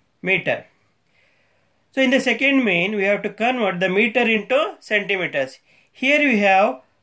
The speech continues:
seven meters and second we have eight meters. So we know that one meter is equal to hundred centimeter. Therefore, seven meter is equal to hundred centimeter into seven.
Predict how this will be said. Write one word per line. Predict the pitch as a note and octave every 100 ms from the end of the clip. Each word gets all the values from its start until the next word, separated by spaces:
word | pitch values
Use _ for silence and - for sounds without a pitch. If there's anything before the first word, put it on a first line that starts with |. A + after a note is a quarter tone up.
| _
seven | F#3+ F#3 G3+ C#4 C#4+ _ _ -
meters | A#3 C4 F3+ C3+ - - _ _ _ _
and | F3 E3
second | G3 G3 G#3+
we | G#3+
have | G3 A3 C#4 C#4 _ _ _ -
eight | E3+ G#3 C4+ - _ -
meters. | A#3 A#3 D#3+ C3+ _ _ _ _ _
So | - C4+
we | C#4+
know | D4+ D#4
that | B3+
one | G3+ G#3+ C4+
meter | C#4+ C#4+ B3
is | A3
equal | F#3+ F#3 E3+
to |
hundred | F3 G3 A#3+ -
centimeter. | G#3 F#3 E3+ C#3 D3 D#3+ G3 G#3 _ _ _ _
Therefore, | F3 E3 G3 F3+
seven | F#3+ F#3+ A3+ C4+ A3+
meter | F#3+ F#3 F3
is | D#3
equal | C#3+ C#3
to | C3 D#3+ G3+ A3+ G#3+ _ _ _ _ _ _ _ -
hundred | E3 G3 G#3 C4+ B3+
centimeter | A3 F#3+ F3 D#3 C#3 C#3 D#3+ F#3 G#3+ G#3 - _ _ _ _ -
into | D#3+ D#3 C#3 G3 B3 C#4 C4+ _ _ _ _
seven. | G#3 G#3 D#3+ A#2